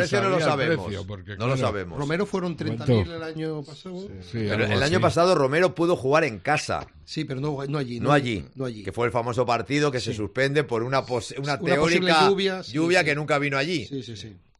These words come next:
Speaker 3: Pero est-, ¿eran treinta mil lo que se
Speaker 2: Bueno, eh, se dice que eran treinta mil. Pero claro, la situación de Romero el año pasado no es la de
Speaker 3: No es la
Speaker 2: ahora.
Speaker 3: de ahora, no es la de ahora.
Speaker 2: Claro, claro. Romero el año pasado venía de jugar en Segunda B,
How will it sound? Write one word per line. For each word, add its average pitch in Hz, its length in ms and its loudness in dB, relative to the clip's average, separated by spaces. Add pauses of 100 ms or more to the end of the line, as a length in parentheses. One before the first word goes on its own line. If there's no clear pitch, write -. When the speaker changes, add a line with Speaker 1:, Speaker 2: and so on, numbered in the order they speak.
(1300)
Speaker 3:
Pero 135 140 -4
est-, 139 100 -6
¿eran 175 240 0
treinta 165 300 -4
mil 202 180 -4
lo 202 100 -6
que 147 280 -6
se 147 180 -10
Speaker 2:
Bueno, 135 400 4
eh, 120 640 4 (1080)
se - 180 -2
dice 131 340 2
que 90 60 -4
eran 87 160 -4
treinta 85 280 -6
mil. 76 220 -12 (1500)
Pero 95 140 -6
claro, 120 140 0
la 110 60 -2
situación 101 360 -4
de 120 60 0
Romero 120 280 0
el 101 80 -2
año 98 160 -4
pasado 110 340 -2
no 127 100 -4
es 107 40 -4
la 95 100 -2
de 85 60 -4
Speaker 3:
No 80 80 0
es 78 60 0
la - 20 2
Speaker 2:
ahora. - 120 2
Speaker 3:
de 156 60 2
ahora, 151 220 -2
no 113 80 -10
es 98 60 -14
la 104 80 -14
de 104 80 -12
ahora. 127 180 -12 (140)
Speaker 2:
Claro, 87 280 -8
claro. 92 360 -10
Romero 85 380 -6
el 110 40 -4
año 110 160 -6
pasado 110 480 -4 (340)
venía 92 300 -6
de 104 60 -2
jugar 110 280 -4
en 101 60 -8
Segunda 95 400 -6
B, 165 240 0